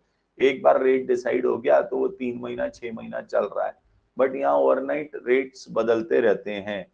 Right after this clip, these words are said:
एआरआर अगर देखें तो कई सारे तरीके के एआरआर अलग-अलग जगह बोलने लग गए। Alternate reference rate एक yawner of interest rate है, मतलब ये कोई एक फिक्स rate नहीं है,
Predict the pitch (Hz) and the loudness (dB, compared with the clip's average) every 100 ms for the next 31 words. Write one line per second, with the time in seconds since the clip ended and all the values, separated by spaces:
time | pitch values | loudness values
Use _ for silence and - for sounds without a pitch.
0 | _ - 151 170 175 175 180 175 - 135 | _ 0 4 6 8 6 4 0 -2 0
1 | 139 143 131 113 113 127 101 - _ _ | 2 0 0 -2 0 -2 -2 -6 _ _
2 | _ - 143 - 160 175 170 160 160 151 | _ -8 -8 4 4 6 4 4 2 -2
3 | 135 127 139 147 147 165 - 123 117 117 | -2 -2 -4 -4 -4 -6 2 4 6 4
4 | 127 143 - 113 113 113 113 117 120 104 | 2 2 0 2 2 2 -2 -2 -2 -4
5 | 98 127 123 101 95 82 76 - _ _ | -2 -2 -2 -2 -4 -8 -10 -12 _ _
6 | - 120 120 143 151 - 135 123 123 131 | -2 -2 0 -2 -2 -4 -2 -2 -4 -8
7 | 131 135 156 - 135 143 180 - _ _ | -6 -4 -6 -4 -2 -2 -4 -10 _ _
8 | _ - 104 113 113 117 135 160 190 175 | _ -2 0 2 4 6 6 8 10 10
9 | - 131 113 113 107 - 87 85 - - | 8 2 0 0 -2 -4 -6 -6 -10 -10
10 | 117 127 131 143 143 151 135 123 - _ | -2 -2 0 -2 -2 -2 0 -2 -4 _
11 | _ 165 170 - 160 160 160 170 170 151 | _ -2 -2 -2 -4 -4 -6 -4 -4 -6
12 | - | -10